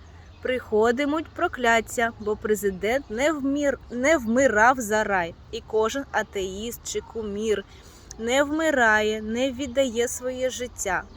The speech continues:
Віддав життя Ісус Христос. Ось хто має цю владу. Біблія каже, що той, хто сподівається на людину,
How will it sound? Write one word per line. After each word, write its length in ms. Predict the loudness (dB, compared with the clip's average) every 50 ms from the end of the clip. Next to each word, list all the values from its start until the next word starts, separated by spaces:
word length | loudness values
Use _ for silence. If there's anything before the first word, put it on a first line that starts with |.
| -10 -10
Віддав 360 | -8 -4 0 2 2 2 2
життя 420 | 0 -2 -4 -2 -2 -2 -2 0 -2
Ісус 440 | -2 -4 -6 -6 -6 -8 -10 -10
Христос. 560 | -8 -6 -6 -6 -6 -4 -4 -4 -4 -4 -6 -14 -18 -20 -20 -20 -20 -10 -4
Ось 380 | -2 2 4 4 4 4 2
хто 300 | -2 -8 -2 0 2 2
має 440 | 2 2 2 2 4 4 4 2 0
цю 300 | -2 -4 -6 -4 -4 -4
владу. 480 | -4 -2 2 4 4 4 4 2 -4 -8 -8 -10 -12
Біблія 260 | -12 -4 -2 -2 0
каже, 380 | 2 4 4 4 4 2 -2
що 180 | -8 -8 -10 -8
той, 200 | -4 -2 -2 -2
хто 380 | -2 -4 -4 -2 0 0 -2 -4 -8 -16 -20 -20 -14 -10
сподівається 1300 | -10 -8 -8 -8 -4 -2 0 2 2 0 -2 -4 -8 -2 4 4 6 6 6 4 0 -2 -4 -2 -2 -2
на 140 | 0 0
людину, 580 | -2 -2 -4 -2 -2 -2 -2 -2 -2 -4 -6 -6